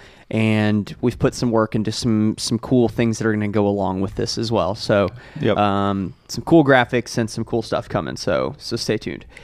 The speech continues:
Speaker 1: Um, so let's hop into some cool news, uh, of this week. And the first one that I wanna talk about is GeForce Now. And I think it sound that, like, GeForce Now sounds really cool to me. It sounds like, it sounds like a video game or like an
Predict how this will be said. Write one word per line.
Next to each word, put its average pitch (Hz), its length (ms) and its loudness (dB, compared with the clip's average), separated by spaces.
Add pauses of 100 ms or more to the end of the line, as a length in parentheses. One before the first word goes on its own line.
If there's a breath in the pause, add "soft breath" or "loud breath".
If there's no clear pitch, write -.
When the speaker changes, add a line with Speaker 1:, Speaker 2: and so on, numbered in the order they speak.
(280 loud breath)
Speaker 1:
Um, 120 640 4
so - 160 2
let's 254 160 4
hop - 260 0
into 180 600 4
some 151 360 2
cool 151 280 4
news, 139 580 4
uh, 127 320 6
of 123 220 0
this 127 240 0
week. 123 320 -2
And 127 160 2
the 123 40 2
first - 380 -2
one 131 320 2
that 113 120 4
I 117 40 6
wanna 120 180 2
talk - 280 -2
about 104 320 2 (500 loud breath)
is 104 140 -2
GeForce 110 680 -2
Now. 90 500 -2 (320 loud breath)
And 151 80 4
I 160 40 4
think 247 180 -2
it 302 80 2
sound 202 320 0
that, - 200 0
like, 151 160 0
GeForce 202 440 0
Now 131 300 2
sounds 131 440 0
really 120 300 2
cool 101 280 -4
to - 80 -8
me. - 100 -8
It - 160 -10
sounds 123 440 0
like, 95 280 -4
it - 160 -20
sounds 127 560 -2
like 101 200 -6
a 104 80 -6
video 95 360 -6
game 80 340 -6
or 67 120 -6
like 60 220 -6
an - 120 -12